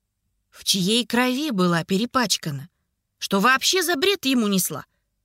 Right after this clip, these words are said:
Какой-то танец, какое-то нападение. Решив забыть об этом как о досадном недоразумении, он упаковал в мусорный пакет свой банный халат. Он его теперь точно никогда не наденет.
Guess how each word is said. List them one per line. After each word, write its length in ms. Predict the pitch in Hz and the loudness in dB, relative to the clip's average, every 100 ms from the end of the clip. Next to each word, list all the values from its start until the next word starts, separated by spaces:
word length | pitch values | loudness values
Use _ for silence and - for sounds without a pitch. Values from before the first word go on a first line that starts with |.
| _ | _
Какой-то 480 | - - 202 180 202 | -20 -4 -2 -2 -6
танец, 540 | - 185 214 190 - - _ _ - | -2 0 0 -4 -6 -14 _ _ -20
какое-то 400 | - 208 214 233 | -2 0 2 0
нападение. 800 | 233 254 175 226 240 220 208 190 _ _ _ _ _ _ | 2 0 0 2 0 0 -4 -8 _ _ _ _ _ _
Решив 400 | 185 220 - 247 | 0 0 2 2
забыть 420 | 214 233 214 226 | 2 0 0 0
об 180 | 185 180 | 0 0
этом 300 | 202 185 180 | 0 0 0
как 240 | 190 185 _ _ - | 0 -2 _ _ -6
о 80 | |
досадном 540 | 180 208 214 185 175 175 | 0 2 2 2 2 2
недоразумении, 840 | 170 185 185 202 220 220 156 139 _ _ _ - | 2 2 2 0 -2 -2 -4 -6 _ _ _ -6
он 160 | 320 | -4
упаковал 560 | 320 269 269 262 277 247 | -2 0 2 4 2 2
в 40 | |
мусорный 520 | 240 262 240 226 214 190 | -2 0 0 0 -2 0
пакет 360 | 208 214 233 | -2 -2 -2
свой 200 | - 208 | 0 0
банный 400 | 190 190 170 165 | 2 2 2 -2
халат. 360 | - 190 156 143 _ _ _ _ _ _ _ _ | -2 -4 -4 -10 _ _ _ _ _ _ _ _
Он 180 | 403 415 | -4 0
его 260 | 359 339 | 2 2
теперь 380 | 339 285 285 269 | 0 -2 0 -2
точно 420 | - 294 - 262 | -2 0 0 0
никогда 580 | 262 262 240 208 180 185 185 | 0 0 0 0 0 0 0
не 120 | 226 | -2
наденет. 560 | 220 175 147 131 - | -2 -2 -4 -8 -12